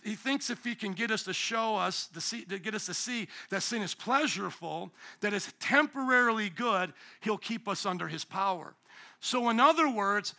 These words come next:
we're in a jail cell that he put us in, but it's locked from the inside. As long as he deceives us, he can keep us right where we're at. But the Bible says, "You shall know the truth,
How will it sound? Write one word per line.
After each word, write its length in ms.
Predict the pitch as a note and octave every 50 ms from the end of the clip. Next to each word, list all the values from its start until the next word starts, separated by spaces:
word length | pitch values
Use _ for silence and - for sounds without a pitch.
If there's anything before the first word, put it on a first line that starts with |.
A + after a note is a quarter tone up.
| - - _ -
we're 180 | - F#3+ F#3+
in 180 | G#3+ B3 D4 D#4+
a 60 | D#4+ A#3+
jail 400 | E3 - - E3+ F#3+ A#3 D4 C4+
cell 360 | - - C#4 C#4 C#4+ D4+ D4+
that 140 | A3 A#3+ A3
he 80 | G3+ G3
put 240 | - - A3+ B3+
us 240 | C4+ C#4+ C#4 - -
in, 320 | D4 D4+ D#4+ E4+ D#4+ C#4+ - - _ _ _ _ _ _
but 100 | - G#3
it's 220 | G#3 F3+ - - G#3
locked 320 | A3 A3+ A3+ A3 - -
from 220 | - G#3+ G3+ G3+
the 160 | G3+ G3+ G3+ G3+
inside. 680 | F#3+ F3 - - - G3+ F#3+ F#3+ F3+ D#3+ C3 - - - _ _ _ - - - - -
As 220 | - F#3+ D#3+ C#3+
long 380 | G3 A#3+ C4+ D#4 F4 F#4 F#4+ F#4
as 180 | F#4 E4+ - -
he 160 | D#4+ D#4+ D4
deceives 720 | A#3+ C#4 A#3+ - - - E4+ F4+ F4 E4 C#4+ G#3+ D#3 D#3+
us, 380 | G3+ F3+ F3+ G#3+ B3 - - - - - - - -
he 220 | - C#4+ E4 E4+
can 200 | D#4+ E4 E4 D#4
keep 360 | D4 - - E4+ F4+ F4 - A#3
us 260 | A3+ A#3 A3+ - - - _ -
right 440 | D#3 D#3+ G#3+ C4 C4 B3+ B3+ B3+
where 200 | G#3+ A3+ A#3 A#3
we're 200 | A3+ A3 A3+ A3
at. 320 | A3+ A#3+ B3+ B3+ G3 E3 - - _ - - - -
But 140 | - A#3+ -
the 80 | C#4 C4+
Bible 420 | G3 C#4 D4+ F4 F#4+ F4+ F4+ D#4+
says, 280 | - - C4 B3 G#3+ G3
"You 100 | C#4+ -
shall 240 | - - C#4 B3
know 180 | A#3 B3 B3+ A#3+
the 120 | G#3+ G3+
truth, 380 | - - - D4+ E4 E4+ F4 -